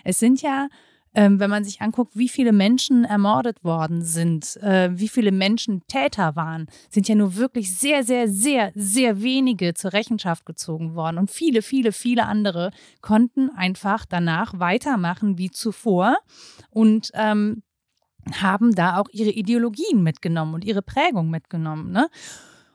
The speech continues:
Und das ist natürlich ein Problem. Also ich kann grundsätzlich nachvollziehen, dass man sagte, „Na ja, wir können jetzt nicht irgendwie halb Deutschland in den Knast stecken und verhaften und so“, aber das waren ja auch nicht irgendwelche Leute,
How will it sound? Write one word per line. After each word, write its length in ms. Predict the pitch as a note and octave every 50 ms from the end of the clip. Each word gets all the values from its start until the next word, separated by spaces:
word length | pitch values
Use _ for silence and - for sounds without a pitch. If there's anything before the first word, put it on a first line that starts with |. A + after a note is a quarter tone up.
| _ -
Und 240 | A#3+ A#3+ A#3+ A3+ - _ _ _ _ _ _ -
das 300 | G3 F#3+ B3 B3 B3 -
ist 240 | - D4+ G4 - -
natürlich 460 | F4 D#4+ - - C#4 B3 B3 A3+ -
ein 100 | A3+ G#3
Problem. 460 | - - F#3+ F#3+ C4 F#4 E4 G#3 F3+
Also 180 | - G#3 G3 G3
ich 140 | G3 - _ _ _ _ _ _ -
kann 300 | A#3 B3 C4+ C#4+ D4 B3+
grundsätzlich 480 | G3+ G#3+ C4+ D4+ C#4 C4+ A3 - G#3+ G3
nachvollziehen, 640 | G#3 G#3+ C#4 C#4 - B3+ A#3+ - - - A#3+ A#3
dass 160 | A3+ A3+ G#3+ A#3+
man 140 | G#3+ G#3
sagte, 240 | G#3 G#3+ G#3+ - A#3+
„Na 120 | G#3 G#3 G#3+
ja, 200 | G#3+ A3 G#3+ G3+
wir 80 | G3
können 240 | - - A#3 A#3 A#3
jetzt 200 | A3+ G#3+ - -
nicht 140 | A3+ - -
irgendwie 320 | G#3 G#3+ G#3 - A3+ F#3
halb 160 | F#3 F#3+ F#3
Deutschland 420 | - G3+ G#3+ C#4+ - - A#3+ G3 G3
in 120 | F#3+ E3+
den 80 | E3+ F3
Knast 280 | - A#3+ B3 A#3 -
stecken 320 | - - - F3+ - - E3
und 140 | E3 D#3+ -
verhaften 460 | E3 D3 A#3+ E4 - - - E3 E3+
und 120 | F3+ F#3
so“, 220 | - - E3+ G#3 A3
aber 160 | A3 G3+ G3
das 220 | G3 G#3 - -
waren 160 | A#3 B3 C4+
ja 100 | C4+ A#3 F#3
auch 120 | G#3+ -
nicht 200 | A3+ A3 - -
irgendwelche 640 | A#3+ A#3+ G#3+ A3 G3 - - G#3 B3+ E4+ - - A3
Leute, 460 | F#3 F3 E3 E3+ F3+ - A#3 A#3 C#4